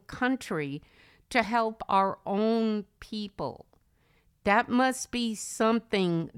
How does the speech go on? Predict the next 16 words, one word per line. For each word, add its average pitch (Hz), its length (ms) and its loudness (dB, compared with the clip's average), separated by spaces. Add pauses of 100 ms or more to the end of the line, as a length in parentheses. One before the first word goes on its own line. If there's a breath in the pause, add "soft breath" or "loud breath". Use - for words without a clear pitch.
(120)
that 175 280 2 (300)
he 220 680 -2 (360)
did 190 520 2 (140)
out 170 280 2
of 156 280 -4 (100)
evil 175 720 -6
intent 170 840 -4 (680 soft breath)
and 202 280 4
out 202 220 2
of 185 160 -2
wanting 202 640 2
to - 120 -2
make 185 440 0 (100)
our 175 160 -2
country 160 640 -6
evil 156 600 -8